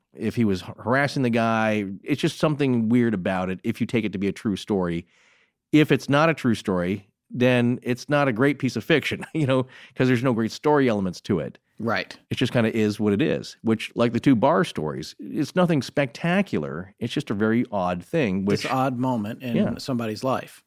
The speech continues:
Speaker 1: Exactly.
Speaker 2: It's time to wrap up our series on Black-Eyed Kids.
Speaker 1: So you can all start sleeping normally.
Speaker 2: <laughs> And we can get back to our lives.
Speaker 1: Right.
Speaker 2: <laughs> It's been a lot deeper subject than I anticipated.
Speaker 1: It usually is when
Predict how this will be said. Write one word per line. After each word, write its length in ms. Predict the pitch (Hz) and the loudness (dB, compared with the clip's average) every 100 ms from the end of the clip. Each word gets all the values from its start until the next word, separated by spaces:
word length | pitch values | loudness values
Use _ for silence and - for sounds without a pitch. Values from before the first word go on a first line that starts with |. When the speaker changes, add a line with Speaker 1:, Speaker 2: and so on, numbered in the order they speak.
| 131 | -6
Speaker 1:
Exactly. 640 | 113 143 190 90 - _ _ - | -2 -2 -4 -6 -12 _ _ -6
Speaker 2:
It's 140 | 151 | 0
time 200 | 247 233 | 4 6
to 60 | 202 | 8
wrap 300 | 151 151 - | 8 6 6
up 340 | 110 98 - - _ - | 2 2 -4 -14 _ 2
our 160 | 113 | 4
series 600 | 117 123 104 90 82 - - | 4 0 0 -2 -4 -8 -8
on 140 | 92 | -6
Black-Eyed 440 | 90 85 - 64 - | -2 -4 -4 -8 -8
Kids. 460 | 73 - - - | -12 -14 -14 -18
Speaker 1:
So 100 | - | 0
you 140 | 110 113 | 2 4
can 140 | 120 | 2
all 200 | 113 127 | 4 2
start 280 | 120 117 120 | 0 -4 -4
sleeping 460 | - 113 101 107 101 | -4 -4 -2 0 0
normally. 540 | 85 76 - - - - | 0 -2 -8 -10 -16 -6
Speaker 2:
<laughs> 760 | 156 160 - 123 - 156 165 | -4 -4 -4 -6 -8 -12 -6
And 140 | 123 117 | 0 0
we 120 | 135 | 0
can 160 | 127 110 | 0 -2
get 140 | 107 | -2
back 200 | 95 95 | -4 -6
to 120 | - | -6
our 100 | 82 | -6
lives. 420 | 76 - - - 82 | -6 -8 -12 -8 -6
Speaker 1:
Right. 280 | 73 - - | -6 -4 -2
Speaker 2:
<laughs> 80 | - | 2
It's 180 | 202 - | 0 2
been 120 | 220 | 2
a 40 | |
lot 200 | 190 196 | 4 2
deeper 240 | 156 147 139 | 2 0 0
subject 400 | - 117 107 104 | 0 0 0 -2
than 100 | 110 | -2
I 100 | 98 | -2
anticipated. 720 | 90 110 - - 82 90 - | -4 -6 -8 -8 -6 -6 -4
Speaker 1:
It 140 | 147 165 | -4 2
usually 520 | 175 302 190 147 131 | 6 6 8 6 6
is 580 | 151 156 107 87 92 - | 6 6 6 2 -2 -2
when 680 | 123 127 123 120 117 117 | 4 4 6 4 4 2